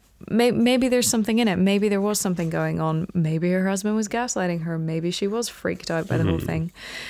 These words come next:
Speaker 1: But yeah, she was, she was committed just after the murder. Um, so, meanwhile, they are checking out the will. Um, the will had been made in nineteen twenty, so thirteen years before, six
Speaker 2: Mm-hmm.
Speaker 1: years into their marriage,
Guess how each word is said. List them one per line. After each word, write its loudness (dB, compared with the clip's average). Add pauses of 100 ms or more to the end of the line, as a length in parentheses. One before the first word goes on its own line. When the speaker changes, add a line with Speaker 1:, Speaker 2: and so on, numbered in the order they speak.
(180)
Speaker 1:
But 0
yeah, 2
she -2
was, 0
she -2
was -2
committed 0
just -2
after -6
the -4
murder. 0 (720)
Um, 4 (640)
so, 0 (680)
meanwhile, 2
they 2
are 0
checking -4
out -2
the -2
will. -2 (280)
Um, 0
the 0
will 2
had 0
been 2
made 2
in 4
nineteen 0
twenty, -2
so -2
thirteen -2
years -2
before, -4
six -4
Speaker 2:
Mm-hmm. 0
Speaker 1:
years 0
into -2
their -4
marriage, -4